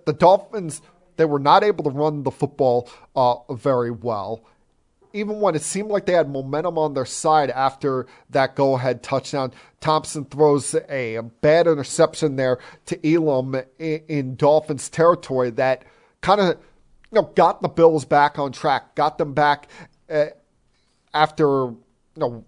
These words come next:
seemingly stunning that crowd, stunning anyone at home watching this game. The Bills were able to get back on track w-, with, uh, that, uh, interception and take advantage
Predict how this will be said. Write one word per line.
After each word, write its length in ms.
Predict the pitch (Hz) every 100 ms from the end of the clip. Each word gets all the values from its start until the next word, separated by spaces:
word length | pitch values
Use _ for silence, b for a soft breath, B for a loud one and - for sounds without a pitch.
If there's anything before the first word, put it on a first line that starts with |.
| _
seemingly 680 | - 185 208 185 156 139 131 - _ _ _ _ -
stunning 640 | - - - 190 196 160
that 240 | 139 120
crowd, 400 | - 156 156 131
stunning 580 | - - 170 165 151 143 - b b -
anyone 540 | 180 170 156 147 135 B B
at 140 | 139
home 320 | - 156 156 139 127 120
watching 520 | 127 151 170 156 127
this 180 | 123 -
game. 340 | 139 113 107 104 _ _ _ _ _ _ _ _ _ _ _ _ - 120
The 80 |
Bills 300 | 127 170 175
were 100 | 175
able 160 | 160 131
to 80 | -
get 220 | 151 -
back 240 | 170 165
on 140 | 151 131
track 440 | - 151 147 - - B B
w-, 320 | 123 139 160 127
with, 380 | 127 135 -
uh, 260 | 147 127 139 -
that, 600 | 143 113 123 127 120 -
uh, 140 | 143 127
interception 760 | 151 131 117 - 123 - 135 131 _ b b -
and 240 | 202 240
take 240 | - 240 240
advantage 840 | 185 185 180 170 170 160 156